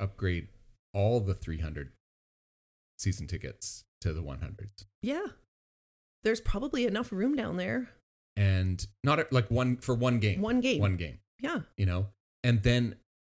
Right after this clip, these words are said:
Speaker 1: and then it, what do you do for the one hundreds? I was thinking, you can't, you might not be able to do this forever, but why not have, like, a, you are in the one hundred section, season ticket holders, and so there's, like, a private party for just the one hundred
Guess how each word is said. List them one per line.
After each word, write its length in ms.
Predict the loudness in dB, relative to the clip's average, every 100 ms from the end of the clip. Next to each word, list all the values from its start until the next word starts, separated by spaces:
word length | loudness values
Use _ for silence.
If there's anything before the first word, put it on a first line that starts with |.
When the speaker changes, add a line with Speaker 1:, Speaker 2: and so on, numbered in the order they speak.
| _ _ 2
Speaker 1:
and 160 | 4
then 100 | 6
it, 100 | 4
what 120 | 2 2
do 60 |
you 60 | 2
do 140 | 0
for 120 | 0
the 100 | 0
one 180 | 0 0
hundreds? 520 | 0 0 -2 -12 -14 -6
I 60 | -4
was 160 | -4
thinking, 520 | -4 -6 -6 -8 -10 -14 _ _ _
you 120 | -4
can't, 240 | 0 0 0 -2
you 80 |
might 160 | -2 0
not 140 | -2
be 60 | -4
able 100 | -4
to 60 | -6
do 100 | -8
this 120 | -8
forever, 200 | -6 -6 -6
but 200 | -4 -4
why 180 | 0 0
not 180 | 0 -4
have, 400 | -2 0 0 2
like, 340 | 0 0 -8 -6
a, 420 | -2 -2 -2 -6 -10 _ -2
you 200 | 2 2
are 120 | 2
in 160 | 0
the 80 | 0
one 180 | 0 0
hundred 300 | 0 -2 -4
section, 640 | -6 -6 -6 -4 -4 -6 -10 _ _ _ _ -14
season 380 | -2 0 0 0
ticket 260 | 0 -2
holders, 640 | -4 -4 -6 -8 -8 -10 -6
and 180 | -4 -4
so 240 | -2 -2 -2
there's, 260 | -4 -4
like, 280 | -6 -8 -12 -20 _ _ _ _ _ -8
a 60 |
private 460 | -4 -2 -2 -4 -2
party 420 | -2 -2 -8 -10
for 100 | -10 -10 -8
just 380 | -8 -6 -6
the 60 | -6
one 180 | -6 -6
hundred 280 | -6 -6